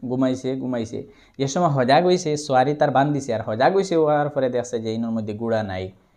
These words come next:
যে এটা সোয়ারি আসলো, উট কিবা তো গুড়া, এটা নাই। আর এটার ফি-, এটার ফিটির মধ্যে সব তার খানির থেকে, ফানির থেকে লইয়া তার যে চলাফেরার রাস্তার মধ্যে যা কিছু জরুরত আসলো, সব এই গুড়ার উপরে তো আসলো।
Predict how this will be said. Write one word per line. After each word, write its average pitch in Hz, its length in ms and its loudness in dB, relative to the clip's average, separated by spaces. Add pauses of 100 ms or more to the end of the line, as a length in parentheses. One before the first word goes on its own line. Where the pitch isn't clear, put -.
(220)
যে 113 120 -4
এটা 113 140 -2
সোয়ারি 113 360 0
আসলো, 113 260 -2
উট 110 240 -6
কিবা 110 220 -4
তো 107 140 -6
গুড়া, 113 220 0 (300)
এটা 123 220 0
নাই। 120 300 -2 (160)
আর 120 120 2
এটার 147 260 2
ফি-, 156 360 -4
এটার 160 200 0
ফিটির 180 340 -2
মধ্যে 147 240 -2
সব - 360 -2 (100)
তার 135 180 0
খানির 131 560 -2 (120)
থেকে, 135 300 -2
ফানির 131 400 -2
থেকে 139 220 -4
লইয়া 120 400 0 (280)
তার 113 320 -2
যে 113 180 0 (540)
চলাফেরার 131 460 2
রাস্তার 123 280 -2
মধ্যে 123 200 -2
যা 131 240 4
কিছু 160 300 -2
জরুরত 131 380 -2
আসলো, 117 280 -6
সব 190 760 6
এই 147 260 0
গুড়ার 135 280 2
উপরে 110 260 -4
তো 104 160 -10
আসলো। 101 380 -4